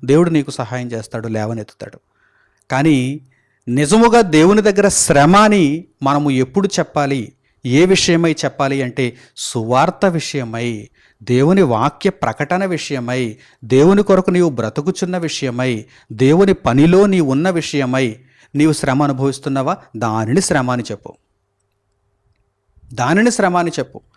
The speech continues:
కొందరికి వాక్యం చదువుకోవడానికి ఇబ్బందిగా ఉంటుంది, ఇబ్బంది పెడతారు. తన యొక్క కుటుంబీకులు కావచ్చు, లేకపోతే ఎక్కడైనా మిగిలినటువంటి బంధువులు కావచ్చు,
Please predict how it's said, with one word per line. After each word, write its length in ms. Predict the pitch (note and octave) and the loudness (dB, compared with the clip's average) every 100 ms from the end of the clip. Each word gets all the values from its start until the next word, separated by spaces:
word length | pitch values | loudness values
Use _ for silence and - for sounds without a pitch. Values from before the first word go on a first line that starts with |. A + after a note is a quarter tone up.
| _ _ | _ _
కొందరికి 360 | A#2+ A#2 A#2 B2 | -6 -4 -6 -4
వాక్యం 360 | A#2 C#3+ - | -2 0 0
చదువుకోవడానికి 760 | F#3 E3+ D#3 D3 D3 C3+ C3 C3 | -2 0 -2 -4 -4 -6 -6 -10
ఇబ్బందిగా 360 | A2+ A#2 A#2 | -8 -10 -8
ఉంటుంది, 380 | A2 G#2 - A#2+ _ _ _ _ _ _ _ _ _ _ _ _ - | -10 -12 -20 -20 _ _ _ _ _ _ _ _ _ _ _ _ -6
ఇబ్బంది 240 | A#2+ F3 | 0 2
పెడతారు. 480 | E3+ D#3 D#3 F3 G#2 _ _ _ _ _ _ _ _ _ _ - | 2 0 0 -4 -4 _ _ _ _ _ _ _ _ _ _ -10
తన 80 | A#2 | -6
యొక్క 220 | A#2 A2+ | -4 -6
కుటుంబీకులు 560 | A#2 B2+ D3+ D#3 D3+ D3+ | -8 -4 -2 0 -2 -2
కావచ్చు, 520 | D3 C#3+ C#3+ - D3 | -2 -4 -6 -8 -4
లేకపోతే 760 | C3 A#2+ A#2 A#2+ A2+ A2+ A2 A2 _ - | -4 -4 -8 -10 -6 -6 -6 -10 _ -14
ఎక్కడైనా 480 | A#2+ - C#3 C#3+ C#3+ | -10 -4 -2 -2 -2
మిగిలినటువంటి 640 | B2+ B2+ C#3 C#3 C3+ C3+ B2 | -4 -4 -2 -4 -4 -10 -8
బంధువులు 400 | A#2+ B2+ C#3 C#3 | -8 -4 -4 -4
కావచ్చు, 560 | C#3 C3+ C3 - C#3+ | -6 -10 -14 -14 -14